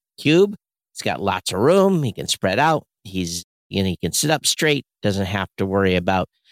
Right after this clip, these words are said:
someone banging dishes in the kitchen, you know, all that stuff. So I think it really depended on the circumstances.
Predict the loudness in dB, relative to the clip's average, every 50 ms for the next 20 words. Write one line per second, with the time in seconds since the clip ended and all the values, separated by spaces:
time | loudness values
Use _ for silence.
0 | _ _ -4 -2 0 0 2 0 0 0 0 0 0 0 0 -2 0 0 0 0
1 | 0 0 0 0 0 0 -2 -2 -2 -2 -2 0 0 2 2 2 2 0 0 0
2 | -2 -2 0 0 2 2 4 4 2 2 0 -2 -2 -2 -2 -4 -2 -2 -2 -6
3 | -8 -8 _ -6 -4 -2 0 2 2 4 4 4 2 2 0 -2 -4 -2 -2 -2
4 | -2 0 -2 0 0 2 2 2 2 0 -2 -4 -2 -2 -2 0 0 0 0 0
5 | -2 -2 -2 -4 -4 -2 -4 -4 -4 -4 -8 -10 -10 -12 -18 -20